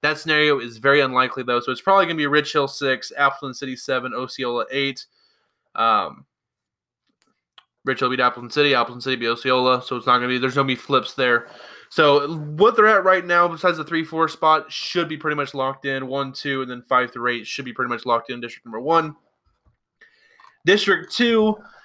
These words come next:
Southwest Livingston, they win, they're the one seed. If they lose and North Shelby wins, there's only th-, two and a half points separating them and North Shelby for that one seed. So it opened the door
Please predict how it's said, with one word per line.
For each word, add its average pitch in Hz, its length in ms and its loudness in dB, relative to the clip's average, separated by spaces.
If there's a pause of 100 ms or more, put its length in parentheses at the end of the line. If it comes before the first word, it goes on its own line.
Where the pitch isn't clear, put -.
(160)
Southwest 196 420 2
Livingston, 185 560 -2 (340)
they 160 120 -2
win, 170 460 0
they're 151 120 2
the 139 80 0
one 147 280 0
seed. 165 200 -8
If 147 220 -6
they 151 160 0
lose 208 480 -2
and 160 140 -10
North 170 180 0
Shelby 165 300 0
wins, 175 380 0
there's 151 140 -4
only 156 200 0
th-, - 320 -20 (120)
two - 140 -4
and 226 100 0
a 202 40 2
half 185 300 2
points 180 360 -4
separating 175 400 2
them 160 140 0
and 156 60 -2
North 151 180 2
Shelby 156 220 0
for 143 100 -10
that 123 200 2
one 151 240 0
seed. 143 340 -6
So 139 140 0
it 139 80 2
opened 170 260 0
the 139 120 -4
door 156 560 4